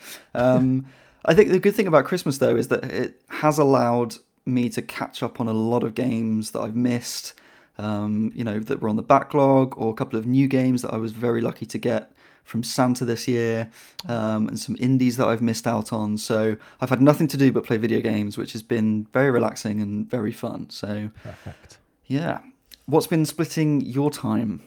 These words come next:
Speaker 1: Ben?
Speaker 2: Oh, I like that. Um, I've been
Speaker 1: <laughs>
Speaker 2: playing,
Speaker 1: Segue.
Speaker 2: so yeah, the game that I've been playing, it didn't make me cry, but oh my God, it was overwhelming and powerful, was,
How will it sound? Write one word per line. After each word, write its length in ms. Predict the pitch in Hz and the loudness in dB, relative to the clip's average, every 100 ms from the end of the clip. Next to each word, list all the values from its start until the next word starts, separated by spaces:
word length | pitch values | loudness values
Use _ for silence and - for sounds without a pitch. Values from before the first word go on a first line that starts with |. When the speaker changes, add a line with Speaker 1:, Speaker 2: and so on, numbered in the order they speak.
| _ | _
Speaker 1:
Ben? 340 | 117 101 123 135 _ 127 _ | -10 -10 -12 -18 _ -20 _
Speaker 2:
Oh, 160 | 120 117 | -4 -2
I 60 | 107 | 0
like 260 | 107 104 | -2 -2
that. 220 | 113 98 139 | -4 -4 -2
Um, 400 | 135 127 127 117 - | 0 0 -2 -10 -4
I've 340 | 170 214 190 | -2 -2 -4
been 280 | 226 240 240 | -6 -4 -4
Speaker 1:
<laughs> 100 | 208 | -4
Speaker 2:
playing, 340 | 220 202 175 135 | -2 0 0 0
Speaker 1:
Segue. 100 | 135 | -2
Speaker 2:
so 220 | 160 143 _ _ | -4 -6 _ _
yeah, 260 | 160 147 151 | -2 0 0
the 80 | 131 | -2
game 300 | 135 143 160 | -2 0 0
that 100 | 135 | 0
I've 60 | 139 | -2
been 120 | 127 | -2
playing, 260 | 131 117 | 0 0
it 60 | 113 | -2
didn't 180 | 170 247 | -2 -2
make 220 | 190 175 | -4 -2
me 100 | 143 | -4
cry, 480 | - - 139 123 107 | -4 -2 0 0 0
but 160 | 104 110 | -2 -4
oh 120 | 123 | -4
my 100 | 101 | -4
God, 220 | 101 92 | -4 -4
it 100 | 87 | -4
was 120 | 98 | -2
overwhelming 540 | 101 95 95 98 92 92 | -2 0 0 -2 -2 -4
and 160 | 87 92 | -4 -4
powerful, 580 | 101 90 - 95 90 | -2 -2 -2 -4 -2
was, 380 | 110 101 95 92 | 0 0 0 -4